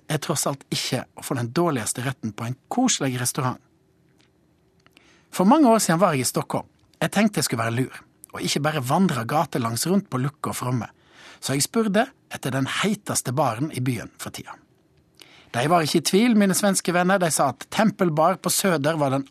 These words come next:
aller hippeste. Jeg heiv meg i taxi og ble kjørt til Söder. Taxisjåføren setter meg av.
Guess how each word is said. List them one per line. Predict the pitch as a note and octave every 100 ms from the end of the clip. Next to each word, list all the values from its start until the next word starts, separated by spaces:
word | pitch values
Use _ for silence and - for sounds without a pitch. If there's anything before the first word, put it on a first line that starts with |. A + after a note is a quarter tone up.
| E3+
aller | C3+ G#2+
hippeste. | C#3 - F2+ - - _ _ _ - - - - -
Jeg | - G#2+
heiv | B2+
meg | B2 A#2
i |
taxi | A#2+ F3 - C4 B3+ - -
og |
ble | C4+
kjørt | C4+ C#3 -
til | C3
Söder. | - - - - _ _ _ - _ _ _
Taxisjåføren | - F#3 - C3+ C3 C#3+ B2
setter | - -
meg | A2+ B2
av. | -